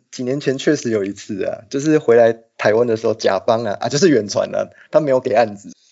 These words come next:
那，那个时候不要说我是多，多，多的人力啊，我觉得当时连那个，我们那个 team 的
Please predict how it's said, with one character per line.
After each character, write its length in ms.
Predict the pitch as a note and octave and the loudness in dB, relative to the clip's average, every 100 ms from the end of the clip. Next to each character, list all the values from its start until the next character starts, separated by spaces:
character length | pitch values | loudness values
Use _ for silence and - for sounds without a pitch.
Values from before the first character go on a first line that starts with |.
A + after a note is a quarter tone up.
| _ _ - | _ _ 0
那， 80 | B3+ | 4
那 160 | B3 | 6
个 40 | A3+ | 6
时 140 | G3 | 6
候 100 | G#3 | 4
不 100 | G3+ | 6
要 120 | F3+ | 4
说 160 | F#3+ F#3 | 4 2
我 100 | C3 | 0
是 80 | D3 | -2
多， 260 | D3 C#3 | -2 0
多， 400 | C3+ - D#3 D3 C#3 | -2 -4 0 0 0
多 240 | - D#3 | -2 0
的 80 | C3 | 2
人 200 | A2+ G#2 | 0 -4
力 240 | A2+ A#2 G2+ | -10 -10 -8
啊， 100 | D#2 | -6
我 120 | A2+ | -4
觉 100 | C3+ | 2
得 140 | D#3 E3 | 4 4
当 200 | F#3+ F#3+ | 4 2
时 120 | D#3 | -4
连 340 | C3+ B2+ C#3 C3 | -2 -2 -2 -2
那 80 | D#3 | 0
个， 340 | C3+ B2 A#2+ | 4 4 4
我 80 | F#2+ | 0
们 140 | A2+ | -2
那 60 | D3+ | 0
个 100 | C3+ | 0
team 340 | - - B2 | -4 -4 -2
的 400 | A#2 A2 G#2+ - | -2 -2 -2 -8